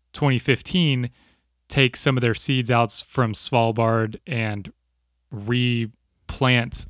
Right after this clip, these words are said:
a lot of them to replenish their seeds that they had built, built up, uh, and did the same in twenty seventeen. And that's, like, the, the big sort of importance of showing why you need this, like,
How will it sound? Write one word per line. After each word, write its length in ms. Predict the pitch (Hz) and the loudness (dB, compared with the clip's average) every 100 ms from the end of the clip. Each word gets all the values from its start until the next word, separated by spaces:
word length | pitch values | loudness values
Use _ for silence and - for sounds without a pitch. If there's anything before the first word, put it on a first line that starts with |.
| - | -8
a 60 | |
lot 240 | 113 110 107 | -2 0 0
of 140 | 98 | -2
them 240 | 110 110 107 | -4 -4 -6
to 240 | - 104 | -6 -6
replenish 640 | 95 113 - 123 113 107 - | -2 -4 -4 -4 -4 -4 -6
their 240 | 110 104 | -6 -4
seeds 480 | - - 127 120 101 | -4 -2 0 0 -2
that 160 | 117 | -6
they 140 | - 107 | -4 -4
had 160 | 95 | -4
built, 340 | 95 104 113 - _ _ _ _ _ | -4 -4 -4 -10 _ _ _ _ _
built 240 | 113 110 - | -2 0 0
up, 280 | 104 104 - _ _ - | -4 -6 -12 _ _ -6
uh, 160 | 110 104 | -4 -2
and 180 | 120 123 | 0 2
did 120 | 131 | 2
the 100 | 117 | 2
same 260 | - 131 | 2 2
in 80 | 120 | 2
twenty 280 | 107 131 110 | -2 -4 -4
seventeen. 760 | - 127 117 98 110 101 98 - _ - _ _ _ _ _ _ _ _ | 0 0 0 -4 -8 -6 -10 -14 _ -20 _ _ _ _ _ _ _ _
And 600 | 131 127 120 113 107 - - _ _ _ _ _ _ _ _ _ _ _ _ - - | 2 4 4 0 -4 -8 -12 _ _ _ _ _ _ _ _ _ _ _ _ -20 -20
that's, 440 | 185 143 170 - - | -4 2 4 4 2
like, 220 | 139 - | 2 2
the, 360 | 131 123 117 123 - _ _ _ _ | 0 2 2 -2 -14 _ _ _ _
the 320 | 123 123 117 | -6 0 0
big 580 | 101 98 147 139 139 120 | -2 -4 2 4 4 0
sort 280 | - 139 123 | -4 0 2
of 200 | 113 - - | 2 -2 -2
importance 640 | 123 101 139 139 110 - | -2 0 0 0 -2 -4
of 180 | 135 107 | -4 -2
showing 540 | - 143 127 117 104 | 0 2 2 2 -2
why 280 | 98 117 120 | -2 2 2
you 220 | 113 110 | 2 -2
need 300 | 113 113 117 | -2 -2 -2
this, 240 | 104 104 113 | -2 -4 -4
like, 300 | 104 - | -6 -8